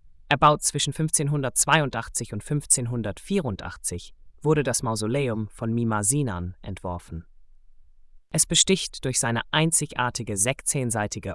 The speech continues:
äußere und achteckige innere Form. Der Bau besteht aus Hausteilen und ist reich mit Fliesen, Kalligraphien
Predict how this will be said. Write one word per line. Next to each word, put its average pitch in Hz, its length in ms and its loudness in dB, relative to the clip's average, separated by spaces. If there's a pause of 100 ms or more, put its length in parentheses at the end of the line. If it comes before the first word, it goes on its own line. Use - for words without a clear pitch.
(120)
äußere 123 580 2
und 117 220 -8
achteckige - 640 -8
innere 113 340 -4
Form. 87 460 -8 (720)
Der 139 80 0
Bau 156 180 8
besteht 156 340 2
aus 101 220 0
Hausteilen 87 580 0 (140)
und 143 140 -2
ist - 180 -2
reich 151 260 4
mit 104 140 -6
Fliesen, 131 540 -2 (180)
Kalligraphien 123 840 -4